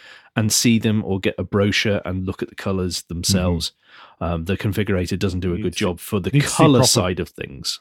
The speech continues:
Speaker 1: unfortunately.
Speaker 2: Yeah. Yeah, you need to see proper, proper pictures.
Speaker 1: I really liked the Bond Silver matte finish, but if it was my cash,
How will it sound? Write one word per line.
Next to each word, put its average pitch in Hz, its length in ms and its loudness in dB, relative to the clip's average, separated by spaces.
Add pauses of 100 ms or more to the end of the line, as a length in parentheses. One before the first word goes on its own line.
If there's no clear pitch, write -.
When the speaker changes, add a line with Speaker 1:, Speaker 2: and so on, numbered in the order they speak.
(120)
Speaker 1:
unfortunately. - 560 -6
Speaker 2:
Yeah. - 60 -6 (600)
Yeah, - 200 -10
you 92 140 -8
need 101 160 -2
to - 80 -14
see - 140 -8
proper, - 380 -10 (180)
proper - 200 -10
pictures. - 440 -14 (340)
Speaker 1:
I 123 80 2
really 147 300 8
liked 151 420 2
the 127 60 0
Bond 104 400 0
Silver 104 440 0
matte 104 360 -2
finish, 92 580 -2 (1080)
but 104 160 0
if - 120 -2
it 127 80 4
was 127 160 -2
my 127 220 4
cash, - 580 -2